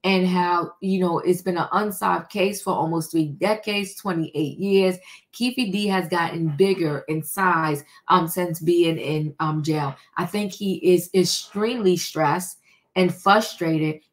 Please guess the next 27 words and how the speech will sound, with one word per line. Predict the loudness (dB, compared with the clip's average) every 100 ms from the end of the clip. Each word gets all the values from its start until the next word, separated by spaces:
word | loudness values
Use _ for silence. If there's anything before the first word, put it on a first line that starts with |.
| -2
and | 2
he | 2
wants | 2 0 0 0
to | 4
get | 4 6
out. | 4 2 -2 _ _ _ -20 -14 -12 0
I, | 4 6 4
I, | 2
you | 4 2
know, | 6 4 4
and | 2 2
this | 2 -2 -2
is | 0
not | 2 2 2
me |
being | 0 0 -2
psychic | -2 0 0 0 -2
or | -2
anything. | -6 -6 -6 -4
I | -4
can't | -6 -6 -6
particularly | -4 -6 -6 -2 0 -2
call | -2 -4 -2 -2
this | -2 -2
particular | -6 -6 -6 -2 -2
one, | 2 2 2 0 -8 -20 _
but | 2 4 4 0